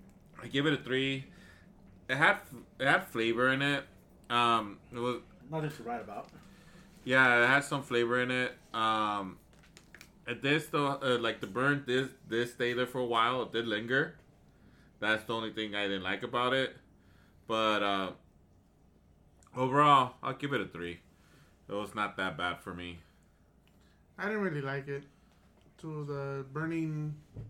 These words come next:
Speaker 3: sensation. <laughs> Lasted a little bit longer for my taste. Um, I'll give it a two.
Speaker 2: Yeah, the, the, the thing about it is that the, the burning didn't really kick in till, like,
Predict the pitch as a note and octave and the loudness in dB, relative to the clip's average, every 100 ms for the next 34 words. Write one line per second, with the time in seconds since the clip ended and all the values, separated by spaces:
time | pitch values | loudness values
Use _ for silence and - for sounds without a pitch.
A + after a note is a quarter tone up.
0 | - - _ - D3 C#3+ D#3 D3 D#3+ D#3 | -18 -20 _ -10 -8 -6 -8 -8 -8 -8
1 | D#3+ - _ _ _ G#3 - G#3 - _ | -8 -12 _ _ _ -10 -8 -10 -12 _
2 | _ _ _ - E3+ D#3 F#3 D#3+ D3 D3 | _ _ _ -10 -8 -4 -2 -2 -2 -2
3 | D3 D3+ D3+ D3 D3 D3 D3 C#3+ D3 C#3 | -2 -2 -4 -4 -4 -2 -4 -6 -8 -8
4 | C#3 - _ _ _ _ _ - _ _ | -8 -14 _ _ _ _ _ -20 _ _
5 | _ _ _ _ D3+ D3+ D3+ D3 D3 D3 | _ _ _ _ -6 -4 -4 -4 -6 -10
6 | - - - E3 F3+ E3 D3+ C#3 C3+ B2+ | -18 -20 -8 -6 -4 -2 -2 -2 -4 -8
7 | - - - D#3+ D#3+ - - - _ _ | -16 -18 -10 -8 -8 -14 -20 -20 _ _
8 | - _ _ _ _ _ _ - - - | -20 _ _ _ _ _ _ -20 -20 -16
9 | C#3 D3+ D3 C#3+ C#3+ C#3 C#3 - - C3+ | -4 0 0 0 -2 -4 -10 -14 -18 -12
10 | D#3+ E3 D3+ D3+ D3+ C#3+ C3 B2+ B2+ C3 | -8 -4 0 0 0 -2 -6 -6 -6 -6
11 | C3 B2 B2 D#3+ E3+ E3+ E3+ D3 D3+ D3 | -4 -6 -6 -4 -2 -2 -4 -2 -2 -4
12 | - D3 - C#3+ C#3+ B2+ A#2 A2+ | -6 -8 -6 -8 -6 -6 -6 -10